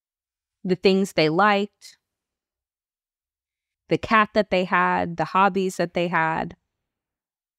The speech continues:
And what can you say about something like this?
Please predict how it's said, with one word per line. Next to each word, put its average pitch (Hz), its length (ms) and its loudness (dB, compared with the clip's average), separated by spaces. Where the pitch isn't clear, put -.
And 196 680 2
what 208 340 2
can 294 140 2
you 277 120 4
say 311 260 2
about 180 380 -2
something 160 340 -2
like - 240 -8
this? - 420 -12